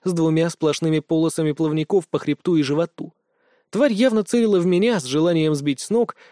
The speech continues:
и уронить с отвесной стороны дамбы. Я успел со всего размаха упасть на дорогу и получил порцию брызг. Вода в водоеме забурлила вдоль всего нашего отряда.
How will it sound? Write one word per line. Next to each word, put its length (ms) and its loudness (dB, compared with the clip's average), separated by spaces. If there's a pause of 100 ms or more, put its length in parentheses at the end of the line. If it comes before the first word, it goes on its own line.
и 80 0
уронить 420 0
с 60 -8
отвесной 480 -2
стороны 400 -4
дамбы. 460 -6 (440)
Я 180 2
успел 320 2
со 100 -4
всего 260 0
размаха 380 0
упасть 340 0
на 100 -2
дорогу 420 2 (220)
и 100 -4
получил 440 -2
порцию 480 0
брызг. 440 -8 (500)
Вода 300 2
в 80 0
водоеме 480 4
забурлила 640 2
вдоль 320 0
всего 380 0
нашего 400 2
отряда. 460 -2